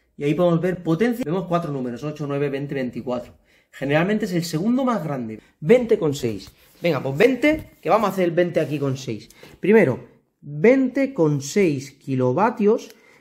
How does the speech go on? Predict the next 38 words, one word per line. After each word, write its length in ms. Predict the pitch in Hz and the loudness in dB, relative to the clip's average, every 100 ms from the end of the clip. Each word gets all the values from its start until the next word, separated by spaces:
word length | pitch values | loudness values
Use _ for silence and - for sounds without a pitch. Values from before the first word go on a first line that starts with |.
| _ - | _ -6
La 180 | 143 | -2
normativa 380 | 139 139 139 196 | 0 0 2 2
nos 140 | 208 185 | 2 0
dice 220 | 220 226 | 0 -2
que 120 | 160 | -2
para 200 | 143 127 | -2 -4
sacar 240 | 135 185 | -2 0
la 120 | 185 135 | 0 -2
potencia 400 | 135 180 208 220 | -4 -2 2 2
útil 520 | 220 220 233 _ _ | 2 -2 -4 _ _
tenemos 300 | 139 160 190 | -4 -2 -2
que 120 | - | -2
dividirlo 460 | 156 147 143 202 226 | 0 0 0 2 2
entre 180 | 165 131 | 0 -2
cero 240 | 190 208 | 0 0
coma 260 | 156 135 117 | 0 -2 -4
ocho. 280 | 117 - - - _ _ | -6 -10 -18 -20 _ _
Pues 140 | 117 | -10
cogemos 400 | 131 143 170 131 | -6 0 0 2
los 200 | 113 110 | -2 0
veinte 360 | 139 202 143 123 | 2 2 0 -4
coma 260 | 185 220 | 0 0
seis 340 | 214 240 240 240 _ _ - | 2 2 0 -6 _ _ -6
y 120 | 165 | 0
los 180 | 208 175 | 2 2
dividimos 420 | 214 175 185 165 | 2 4 2 0
entre 280 | 143 127 123 | -2 -4 -4
cero 360 | 196 208 214 | 0 2 0
punto 520 | 165 165 160 180 170 175 | -2 -2 -2 -2 -4 -4
ocho. 380 | 139 135 117 - _ _ _ | -4 -4 -16 -18 _ _ _
Tenemos 260 | 139 170 | -2 2
ya 120 | 180 226 | 2 2
veinticinco 1120 | 170 131 139 135 214 254 262 165 185 233 - | 0 -2 -4 -2 0 2 0 0 0 -2 -12
dividido 500 | 131 131 139 185 147 | -8 -4 0 2 0
entre 220 | 123 117 | -2 -8
cero 320 | - 165 135 | -4 -2 -2
coma 280 | - 139 143 | -4 -2 2
ocho 480 | 185 214 185 202 | 2 2 0 -2